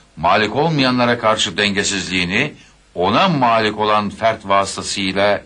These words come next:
ibadet şeklinde ve ilahi bir vergi halinde zekat telafi eder ve geride kalan malı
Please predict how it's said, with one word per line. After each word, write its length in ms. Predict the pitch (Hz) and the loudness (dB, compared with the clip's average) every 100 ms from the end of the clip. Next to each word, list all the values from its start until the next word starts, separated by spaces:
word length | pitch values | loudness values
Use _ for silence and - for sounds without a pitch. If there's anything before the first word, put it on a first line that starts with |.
| - | -6
ibadet 480 | 95 95 95 104 110 | -2 0 0 0 0
şeklinde 720 | 110 107 104 95 110 123 120 - - - | -2 -2 -6 -2 2 0 -2 -14 -20 -2
ve 140 | 101 | -2
ilahi 640 | 104 95 98 98 85 131 110 | 0 2 4 2 2 -2 0
bir 220 | 101 95 | -2 0
vergi 300 | 98 92 98 | 0 0 0
halinde 680 | 95 92 85 82 92 95 - - _ _ _ | 2 2 -2 -4 0 0 -4 -20 _ _ _
zekat 680 | - 101 104 120 120 117 - | -6 -2 -2 0 -2 -2 -2
telafi 500 | 98 95 95 92 104 | 0 2 2 2 0
eder 340 | 107 110 117 - - _ _ _ _ _ _ _ - | 2 2 0 -2 -16 _ _ _ _ _ _ _ -2
ve 100 | 92 | 0
geride 400 | 95 101 104 101 | 2 2 2 0
kalan 320 | 104 101 101 | 0 2 2
malı 400 | 98 98 101 | 2 2 2